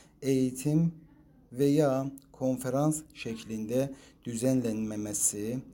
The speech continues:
gerektiğidir. Söylem şeklinde yan yana, e, durup farklı bunları takip etmeliyiz. Öğrenmeli, tüm arkadaşlar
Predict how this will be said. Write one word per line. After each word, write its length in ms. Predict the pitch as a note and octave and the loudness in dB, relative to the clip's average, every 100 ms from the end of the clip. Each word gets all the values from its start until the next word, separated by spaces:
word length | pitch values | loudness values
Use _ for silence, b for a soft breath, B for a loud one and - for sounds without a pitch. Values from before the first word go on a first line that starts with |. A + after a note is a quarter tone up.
| - | -16
gerektiğidir. 960 | - A2+ A2 - - G2+ F#2+ - - - _ _ _ _ _ _ _ - _ _ - b b b | -6 -4 -4 -6 -10 -10 -10 -12 -10 -10 _ _ _ _ _ _ _ -20 _ _ -20 b b b
Söylem 600 | - E3 E3 F3 F3+ F3 - - | 2 4 6 4 2 -2 -8 -20
şeklinde 1000 | - - C#3+ C3 B2+ B2+ B2+ B2+ A#2+ C3 - - - | -8 -2 -2 0 0 2 2 0 0 -4 -8 -18 -10
yan 220 | A#2+ D3+ | -2 4
yana, 500 | D#3+ B2+ B2 C3 C#3 - - B B B B B B | 4 4 2 0 0 -6 -14 B B B B B B
e, 180 | C3+ C3+ | 0 2
durup 240 | D#3+ E3+ E3+ | 4 4 2
farklı 760 | - C#3+ C3+ C#3 D#3 E3 D#3+ - | 4 4 4 4 6 6 4 -4
bunları 440 | A#2+ B2 A#2 B2 C#3+ | -6 -4 -2 -2 -4
takip 440 | A#2 A2+ A2 B2+ | -4 -6 -6 -8
etmeliyiz. 840 | B2 F#2+ F#2 F2+ E2 - - - - - - - - | -6 -6 -6 -6 -8 -8 -8 -8 -12 -20 -20 -20 -14
Öğrenmeli, 720 | A2+ A#2 A#2 A2+ A2+ G#2+ G2+ A#2+ B2+ - B B B | -8 -4 2 4 4 0 -6 -8 -12 -18 B B B
tüm 260 | - D3+ - | -2 -2 0
arkadaşlar 960 | A2+ A2 A2+ A2 A2 - - A#2+ C3+ | -4 -8 -8 -8 -8 -8 -6 -4 -4